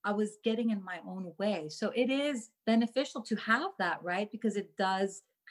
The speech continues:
create structure and order in your life,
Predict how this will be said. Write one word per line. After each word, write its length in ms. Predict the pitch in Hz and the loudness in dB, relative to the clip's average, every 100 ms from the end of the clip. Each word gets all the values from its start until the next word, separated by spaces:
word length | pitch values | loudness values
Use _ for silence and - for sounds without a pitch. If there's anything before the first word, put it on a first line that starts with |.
| - | -6
create 400 | 196 180 175 - | -2 0 -2 -4
structure 640 | - - 170 156 - 220 | -12 -2 -2 -2 0 2
and 140 | 208 202 | 4 2
order 360 | 170 165 165 165 | 2 2 2 -2
in 120 | 156 | 0
your 180 | 156 151 | 0 4
life, 460 | 202 240 151 - | 6 6 4 0